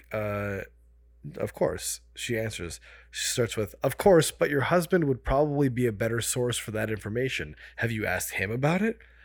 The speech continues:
I can speak about the concept generally, however. Seeing and being turned on by one's partner having sex with other people is more broadly known as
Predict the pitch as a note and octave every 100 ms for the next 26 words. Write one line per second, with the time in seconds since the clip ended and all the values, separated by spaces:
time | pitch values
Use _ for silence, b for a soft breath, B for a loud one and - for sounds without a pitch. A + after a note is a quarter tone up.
0 | b b - E3 F#3 - D4 A#3+ G3 -
1 | - C3 B2+ B2+ G#2+ G2 - A#2 A2 F#2+
2 | F2+ F#2 E2 D#2 D#2+ b b b - -
3 | G3+ A3 G#3+ D3+ C3 C3 C3 B2 - C3+
4 | B2 A2+ A#2 G#2+ G2+ G2+ G#2+ G#2+ - D#3+
5 | F3 C3+ A#2 A#2+ A2 - D#3+ D3+ C3 A2+
6 | - B2+ C#3 C#3+ - F3+ F2+ F2+ F2 B
7 | B - A#2+ D#3+ D3+ G#2+ A#2 D#3+ E3+ D#3+
8 | D3 C#3 B2+ B2+ A#2 A2+